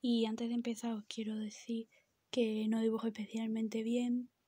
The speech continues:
pero bueno, empecemos con el vídeo.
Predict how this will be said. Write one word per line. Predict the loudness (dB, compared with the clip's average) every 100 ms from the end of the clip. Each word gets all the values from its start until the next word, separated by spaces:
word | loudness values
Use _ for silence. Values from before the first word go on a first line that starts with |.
| _
pero | -8 -6 -6 -10 -14 _ _ _ _ _ _ _
bueno, | -6 -6 -8 _ _ _ _
empecemos | -4 -2 -4 -6 -8 -10
con | -8 -6
el | -4
vídeo. | -6 -10